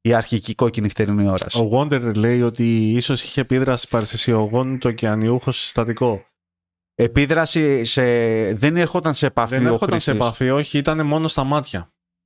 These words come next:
Speaker 1: Δηλαδή, ήτανε πώς φίλτραρε το φως στα μάτια. Βέβαια, να υπενθυμίσουμε ότι αυτή η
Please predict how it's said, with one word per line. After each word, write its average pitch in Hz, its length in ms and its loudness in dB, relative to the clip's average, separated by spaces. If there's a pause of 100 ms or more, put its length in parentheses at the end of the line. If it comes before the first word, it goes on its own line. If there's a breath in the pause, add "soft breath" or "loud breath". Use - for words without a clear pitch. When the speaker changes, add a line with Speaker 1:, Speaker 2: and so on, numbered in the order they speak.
(240)
Speaker 1:
Δηλαδή, 120 300 2
ήτανε 151 420 2
πώς 160 280 0
φίλτραρε 165 580 0
το 131 160 0
φως 170 540 0
στα 139 220 2
μάτια. 143 400 2
Βέβαια, 131 540 2
να 151 60 0
υπενθυμίσουμε 135 720 0
ότι 120 340 -2 (500 loud breath)
αυτή 143 540 2
η 92 200 -6